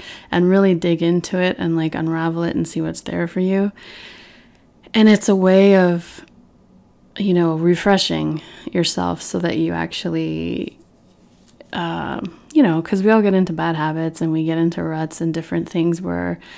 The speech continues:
you know, we're maybe not quite as loving as we would want to be, or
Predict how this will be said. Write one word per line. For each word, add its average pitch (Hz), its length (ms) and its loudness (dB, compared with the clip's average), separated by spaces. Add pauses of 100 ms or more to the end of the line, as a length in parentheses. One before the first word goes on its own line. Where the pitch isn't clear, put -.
(440)
you 320 80 4
know, 214 400 6
we're 285 180 8
maybe 240 320 8
not 220 240 6
quite 208 280 2
as 190 380 2
loving 185 320 0
as 180 160 -2
we 175 140 0
would 180 220 -2
want 160 260 -4
to - 80 -8
be, 165 400 2
or 165 480 -6